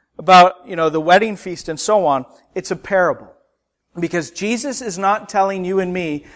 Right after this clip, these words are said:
how we can save face in social situations and end up looking good and not looking bad. He is telling us about life in the kingdom. He is commanding us,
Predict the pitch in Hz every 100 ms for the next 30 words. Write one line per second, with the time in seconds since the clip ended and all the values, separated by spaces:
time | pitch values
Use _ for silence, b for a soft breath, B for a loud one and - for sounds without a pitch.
0 | B 190 190 202 - 185 165 - 214 202
1 | - 196 190 175 - 180 - 170 190 185
2 | 180 180 180 156 147 - 185 180 180 170
3 | 160 B B 185 196 185 165 202 175 160
4 | 180 180 180 160 156 170 135 95 - _
5 | _ _ _ _ _ _ _ _ _ -
6 | 208 202 - - 214 220 220 180 151 180
7 | 156 147 156 156 156 151 147 135 - 127
8 | 123 _ _ _ _ _ _ _ _ _
9 | _ _ 220 220 196 180 - - - 185
10 | 175 190 233 233 196 131 120 - - -